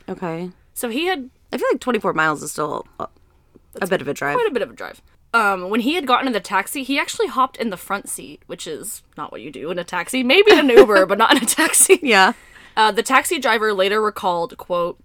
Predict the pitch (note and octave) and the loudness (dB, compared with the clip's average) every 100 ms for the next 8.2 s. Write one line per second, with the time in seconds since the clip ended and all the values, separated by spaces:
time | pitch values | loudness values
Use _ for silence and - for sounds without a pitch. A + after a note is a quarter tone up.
0 | _ - A#3+ - C#4+ E4 - C4 B3+ A3+ | _ -8 -6 -2 -2 -4 0 2 2 -2
1 | - C#4 F4 D4 C4 B3 A3 A3 A3+ G3 | -2 -2 0 -2 -2 -2 -4 -6 -6 -6
2 | G#3 G3 - F#3+ F3+ - D#2 _ - F#3+ | -6 -6 -8 -10 -10 -12 -16 _ -2 -2
3 | F#3+ F3 - G#3 F#3 F3+ _ _ _ - | -2 -6 -4 2 2 0 _ _ _ -4
4 | A#3 E4+ - C4+ D4 C4 B3 A3 F3 G#3 | -2 -2 0 0 0 -2 0 -2 -2 -2
5 | A3 G#3+ F#3 F#3+ - F#3 D3 - - G#3+ | -4 -6 -6 -6 -4 -6 -6 -10 -10 -6
6 | F#3+ G3 G3 F#3+ F3+ F3 E3+ E3 D#3+ - | -4 -4 -6 -8 -6 -4 -4 -6 -6 -10
7 | E3 F2 A#1+ - G#3+ G3 F3 D#3+ - B3+ | -10 -10 -12 -12 -8 -6 -6 -8 -4 -2
8 | G3+ | -4